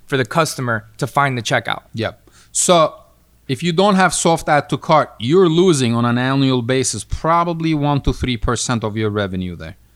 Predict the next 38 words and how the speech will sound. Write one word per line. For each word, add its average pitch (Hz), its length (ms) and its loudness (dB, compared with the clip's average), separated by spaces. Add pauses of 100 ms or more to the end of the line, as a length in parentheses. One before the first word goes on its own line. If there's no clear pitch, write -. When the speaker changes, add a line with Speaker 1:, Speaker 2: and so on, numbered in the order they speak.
(160)
Speaker 2:
because 117 300 -2
your 127 100 4
conversion 117 560 2
rates 107 300 -2
are 98 80 -6
suffering. 95 520 -8
Remember, 127 420 2 (220)
everybody 165 440 0
wants 147 220 -2
to 147 60 -10
double 143 300 2
their 135 160 0
traffic, 151 520 0 (340)
but 127 120 2
it's 120 180 0
very 165 340 2
difficult 147 420 0
doubling 131 320 4
your 123 160 2
traffic. 147 420 0
It's 123 160 -4
a 127 60 2
lot 127 260 2
easier 127 480 4
increasing 127 520 4
your 120 160 4
conversions 120 640 2 (260)
or 127 120 -4
even 135 260 -6
doubling 131 380 0
your 123 140 4
conversions, 123 580 2
and 110 100 4
it 110 120 0
has 110 160 2
happened 120 340 2
multiple 98 380 -2
times. - 380 -8